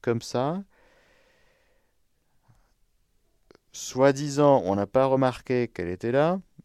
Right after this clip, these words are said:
mais en longeant les murs et en, en étant sous la table, elle espère quand même secrètement qu'on remarquera qu'elle était là, quand même. <laughs> Parce qu'encore une fois, l'orgueilleux, il, il est au centre quand même de lui-même. Hein,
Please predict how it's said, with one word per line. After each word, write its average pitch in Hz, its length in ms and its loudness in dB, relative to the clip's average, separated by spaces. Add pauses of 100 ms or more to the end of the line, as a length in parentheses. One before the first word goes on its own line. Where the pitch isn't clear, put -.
(140)
mais 120 460 4
en 120 140 2
longeant 131 360 0
les 123 140 2
murs 123 420 0 (360)
et 113 120 0
en, 113 240 0 (100)
en 113 180 -4
étant 117 260 -4
sous - 160 -10
la 107 140 2
table, 151 360 -2 (1000)
elle 123 160 4
espère 131 540 2
quand 135 140 2
même 107 220 2
secrètement 123 680 -2
qu'on 113 180 -4
remarquera 113 600 2 (280)
qu'elle 98 200 -2
était 107 220 -2
là, 110 180 2 (180)
quand 110 140 4
même. 104 260 2 (800)
<laughs> - 840 -16
Parce - 160 -16
qu'encore 131 300 2
une 120 100 0
fois, 165 180 -6
l'orgueilleux, 123 540 -4
il, 113 160 -12
il 110 100 -10
est 117 140 -8
au 123 60 -10
centre 147 360 -8
quand 92 80 -10
même 92 160 -6
de 98 80 -10
lui-même. 113 340 -6 (360)
Hein, - 120 -16